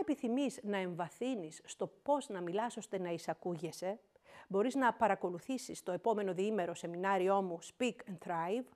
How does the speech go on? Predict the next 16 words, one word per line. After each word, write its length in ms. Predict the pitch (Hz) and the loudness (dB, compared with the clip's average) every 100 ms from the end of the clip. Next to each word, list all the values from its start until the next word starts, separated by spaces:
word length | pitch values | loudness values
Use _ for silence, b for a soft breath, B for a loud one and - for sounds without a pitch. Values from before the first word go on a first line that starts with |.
| _ b b b | _ b b b
στο 160 | b 233 | b 2
οποίο 360 | 208 285 233 202 | 4 4 4 4
μαζί 440 | 208 196 180 294 | 0 0 0 0
με 100 | 202 | 0
προσκεκλημένους 720 | 165 170 190 190 185 220 196 180 | -4 -6 -6 -2 0 0 0 -2
ομιλητές 600 | 175 160 - 247 302 - B B | -4 -4 0 2 2 -2 B B
προσφέρω 400 | 277 - 277 202 | 2 6 6 6
γνώσεις 600 | 185 196 269 - 359 - | 4 6 4 4 -4 -4
και 140 | 294 | -4
τεχνικές 720 | - 190 175 160 226 277 - - | -2 -4 -6 0 2 2 0 -8
επικοινωνίας. 1000 | 226 208 208 190 185 165 147 - - _ _ b b b b b | -10 -4 0 2 2 0 -2 -10 -20 _ _ b b b b b
Στο 240 | - 220 | 6 6
τρίπτυχο 580 | - 254 - 311 381 381 | 8 6 6 2 2 0
φωνή, 560 | - 214 180 247 339 370 | 4 4 4 2 2 -2
δημόσια 540 | 196 196 226 - 202 | 0 2 2 2 2
ομιλία, 540 | 180 165 180 247 294 | 2 0 -2 -2 -2